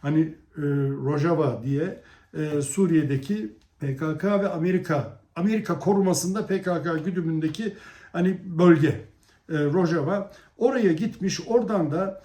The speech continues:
e, Mazlum Abdi ile beraber şeye gitmişler. İşitçilerin, daesh'lıların tutulduğu, e, hani Türkiye sınırına da yakın, Türkiye-Irak sınırına yakın bu El Hol, e, diye ve orada birkaç kamp daha var.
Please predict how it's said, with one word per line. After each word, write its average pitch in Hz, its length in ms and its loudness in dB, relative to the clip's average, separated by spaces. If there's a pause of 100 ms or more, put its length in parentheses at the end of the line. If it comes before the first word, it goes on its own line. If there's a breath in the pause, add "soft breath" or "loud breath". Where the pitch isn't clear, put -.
(260 loud breath)
e, 165 140 0 (140)
Mazlum 208 460 0
Abdi 185 260 -2
ile 202 260 0
beraber 160 600 -2 (180 soft breath)
şeye 220 240 0
gitmişler. 123 640 -8 (100)
İşitçilerin, 139 760 -2
daesh'lıların 143 680 0
tutulduğu, 175 640 -2 (480 loud breath)
e, 156 40 -6 (400)
hani 156 240 0
Türkiye 180 400 0
sınırına 180 540 0
da 175 60 0
yakın, 135 340 -2
Türkiye-Irak 170 760 -4
sınırına 151 380 -6
yakın 156 420 -2
bu 170 120 -4
El 180 180 -2
Hol, 180 260 2
e, 135 120 0 (480)
diye 165 240 -2
ve 170 80 -2
orada 160 340 -4
birkaç 143 360 -8
kamp 151 280 -6
daha 139 200 -6
var. 196 180 -4